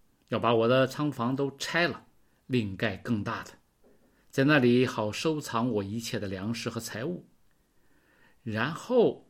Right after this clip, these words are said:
我要对我的灵魂说，灵魂呐，你有许多的财物积存，可做多年的费用，只管安安逸逸的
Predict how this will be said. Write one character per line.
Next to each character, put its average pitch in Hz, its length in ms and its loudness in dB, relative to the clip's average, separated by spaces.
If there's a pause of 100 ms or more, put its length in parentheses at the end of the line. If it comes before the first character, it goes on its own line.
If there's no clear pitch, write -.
(120)
我 101 100 -14
要 - 80 -14
对 120 180 2
我 104 140 0
的 113 80 -2
灵 123 180 2
魂 139 200 0
说， 147 360 0 (640)
灵 120 380 2
魂 127 240 2
呐， 113 340 2 (320)
你 117 200 2
有 110 260 0
许 123 460 0
多 165 180 4
的 147 140 4
财 120 260 -4
物 147 160 2
积 165 180 -4
存， 117 400 -2 (200)
可 - 160 -8
做 101 180 -2
多 123 480 2
年 98 200 0
的 98 100 -6
费 107 180 0
用， 95 160 -8 (720)
只 143 160 0
管 110 400 2
安 120 380 2
安 113 320 -4
逸 117 240 0
逸 113 280 -4
的 98 240 -12